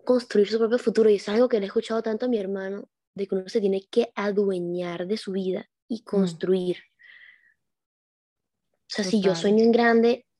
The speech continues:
Speaker 1: tengo que trabajar por ese sueño, no puedo dejar que suceda solo, porque es que nadie va a trabajar por mí.
Speaker 2: Convertir,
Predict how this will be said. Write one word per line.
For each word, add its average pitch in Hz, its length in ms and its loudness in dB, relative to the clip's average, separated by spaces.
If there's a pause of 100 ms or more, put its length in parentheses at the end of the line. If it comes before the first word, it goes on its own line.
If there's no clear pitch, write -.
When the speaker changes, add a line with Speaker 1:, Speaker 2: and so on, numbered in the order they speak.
Speaker 1:
tengo 185 200 -2
que 233 120 0
trabajar 180 420 -4
por 196 120 -4
ese 202 140 -6
sueño, 202 480 -2
no 180 220 -8
puedo 202 260 0
dejar 190 300 -4
que 220 80 -6
suceda 185 380 -10
solo, 214 300 -4
porque 175 200 -18
es - 100 -18
que 202 80 0
nadie 190 240 2
va 202 100 0
a 196 40 -6
trabajar 190 320 -4
por - 200 -6
mí. 202 220 -4 (920)
Speaker 2:
Convertir, 214 680 0